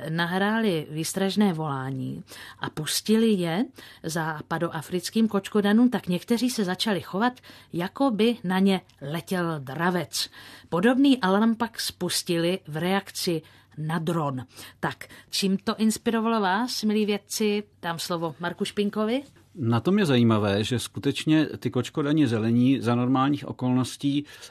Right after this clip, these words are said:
Speaker 2: eh, na ty nebezpečí ze vzduchu běžně nereagují a ten poplašný zvuk na něj nevydávají. Ale když oni tam pustili dron, tak najednou ty kočkodani zelení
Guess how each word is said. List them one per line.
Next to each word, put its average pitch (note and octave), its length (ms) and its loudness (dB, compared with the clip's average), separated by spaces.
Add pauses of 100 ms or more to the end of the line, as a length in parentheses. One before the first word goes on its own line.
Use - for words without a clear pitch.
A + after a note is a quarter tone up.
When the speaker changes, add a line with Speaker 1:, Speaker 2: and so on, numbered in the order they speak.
Speaker 2:
eh, G#2+ 160 -4
na A2+ 300 0 (120)
ty A#2 260 0 (100)
nebezpečí B2 640 -2
ze A#2+ 220 0
vzduchu G#2+ 360 -4
běžně B2 340 2
nereagují G2 680 -2
a A#2 100 -8
ten A#2 180 -2
poplašný C3 500 -2
zvuk A#2+ 240 -4
na B2 80 0
něj B2 160 4
nevydávají. F2+ 720 -2 (400)
Ale G2 200 -4
když C#3 240 0
oni G3+ 240 0
tam D#3+ 160 0
pustili D3 440 0
dron, G#2 460 -4 (480)
tak - 220 -2
najednou E3 480 2
ty D#3+ 140 -4
kočkodani C#3 600 0
zelení B2 460 4